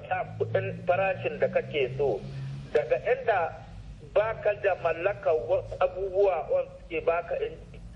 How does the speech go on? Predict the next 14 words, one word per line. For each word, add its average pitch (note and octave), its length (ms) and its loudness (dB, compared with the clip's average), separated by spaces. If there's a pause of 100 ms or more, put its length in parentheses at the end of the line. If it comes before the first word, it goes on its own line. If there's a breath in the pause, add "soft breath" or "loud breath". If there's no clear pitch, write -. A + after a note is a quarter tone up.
(160 loud breath)
ai F#3 180 4
baka F#3+ 360 0
da - 140 -2
incin C#3 500 -2
kai. G2+ 240 4
Duka - 320 2
ƙasashen D#3 640 0
Afirka B2+ 560 0
da - 120 0
ka - 160 2
gani, - 300 2 (400 loud breath)
ba A2+ 240 4
Niger C#3+ 500 0
ba, F#2+ 160 0